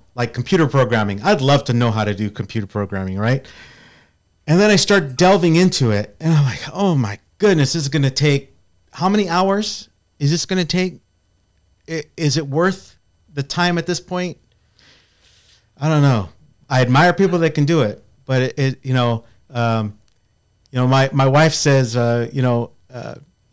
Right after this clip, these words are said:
"Everybody wants to learn how to play a guitar, right?" No, that's not true.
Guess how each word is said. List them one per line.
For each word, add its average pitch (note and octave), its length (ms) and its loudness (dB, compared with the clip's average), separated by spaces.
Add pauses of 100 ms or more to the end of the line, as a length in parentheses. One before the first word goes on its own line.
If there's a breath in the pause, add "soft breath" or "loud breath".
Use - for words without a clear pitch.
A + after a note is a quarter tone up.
(580)
"Everybody D#3+ 440 2
wants C#3+ 300 2
to C3 80 -10
learn C#3 160 0
how C3+ 80 2
to - 80 -6
play B2 220 -2
a - 20 -2
guitar, G#2 420 -6
right?" G2 280 -12 (920)
No, D#3+ 200 -10
that's E3+ 180 -2
not F3 160 0
true. C3 400 -4